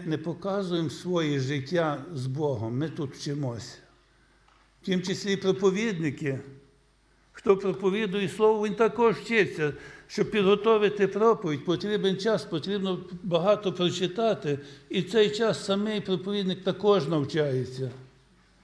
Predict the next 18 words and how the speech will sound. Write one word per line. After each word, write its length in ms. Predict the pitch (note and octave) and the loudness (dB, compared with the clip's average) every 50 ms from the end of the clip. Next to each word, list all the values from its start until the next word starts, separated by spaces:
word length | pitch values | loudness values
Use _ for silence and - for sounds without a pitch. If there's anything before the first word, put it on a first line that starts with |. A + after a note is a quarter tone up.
| _ _ _ _ _ _ _ _ - - _ _ _ _ _ _ - | _ _ _ _ _ _ _ _ -20 -20 _ _ _ _ _ _ -2
І 220 | F3 D3+ D3+ C#3+ C3+ C3 - - - | -2 0 0 -2 -4 -8 -12 -8 -6
разом 440 | D#3 D#3 E3 E3 D3 C#3+ E3+ D#3 | 0 2 2 2 2 0 -2 -4
з 60 | - - | -4 -2
тим 260 | - F#3 F3 E3 D#3 | -2 0 0 0 0
несе 280 | D#3 B2+ - D#3+ D3+ | -2 -2 0 0 -2
слово 380 | C#3 - F3+ F3+ F3+ F3 D#3+ D#3+ | -2 0 0 0 2 2 2 0
для, 220 | D3 D#3 D#3 D#3 | 2 2 2 2
для 360 | D#3 D#3 E3+ C#3+ C#3 D#3+ E3 D#3+ | 0 -2 -6 -6 0 2 2 2
всіх, 500 | D3 C3 - - G#3+ A3 G3+ C#3+ - - - - - - - - - - | 2 0 -4 -4 -2 -2 -2 -2 -4 -10 -16 -18 -20 -20 -20 -20 -20 -12
щоб 220 | - - F3+ D#3+ F3 | -2 0 0 0 2
показати 760 | G#3 F#3 - G3 F3+ C#3+ E3 G3+ G3 F3+ - - F3+ F3 F3+ F3+ - - - - - - - - - - _ _ _ _ _ _ _ _ _ _ _ - - - - - - _ - _ _ - - - _ _ _ _ _ _ _ _ _ _ _ _ _ _ _ _ - | 0 0 2 2 2 4 4 4 4 4 2 0 -2 -2 -2 -4 -8 -12 -14 -14 -16 -18 -20 -20 -20 -20 _ _ _ _ _ _ _ _ _ _ _ -20 -20 -20 -20 -20 -20 _ -20 _ _ -20 -20 -20 _ _ _ _ _ _ _ _ _ _ _ _ _ _ _ _ -4
ту 180 | - D#4 D4 F#3+ | 2 4 4 4
любов, 600 | E3 E3 E3 D3+ C#3+ F3 F3 E3 D3 B2+ - - E3+ | 4 2 0 0 0 0 0 0 0 -2 -6 -8 -6
яку 220 | D3+ C3 - - D#3 | -6 -6 -4 -4 0
Господь 540 | C3+ C#3 C#3 C#3 - - E3 E3+ D#3+ C3 | 2 2 2 0 -2 -4 -2 -2 -2 -2
проявив 440 | - C#3 D3 C#3+ C3+ C#3 C3+ C#3 C3 | -4 -4 -2 0 0 0 -2 -4 -6
свій 400 | - - C#3 D3+ E3+ E3 D3 C3 - - - - _ _ - - - - - - _ _ | -6 -6 -4 -4 -4 -4 -6 -8 -12 -16 -20 -20 _ _ -20 -20 -20 -20 -20 -20 _ _
час. 520 | - - E3 D#3 C#3 C3 A#2 - - - | -4 0 2 4 4 2 0 -2 -10 -14